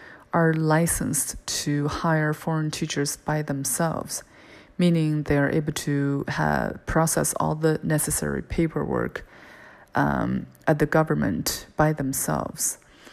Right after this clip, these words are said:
whereas many K through twelve,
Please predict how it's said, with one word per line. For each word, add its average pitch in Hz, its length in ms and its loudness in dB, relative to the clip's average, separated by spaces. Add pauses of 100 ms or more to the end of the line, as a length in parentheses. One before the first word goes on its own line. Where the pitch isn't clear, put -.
(380)
whereas 165 840 6
many 165 540 4 (100)
K 160 460 4
through 143 280 -2
twelve, 226 580 2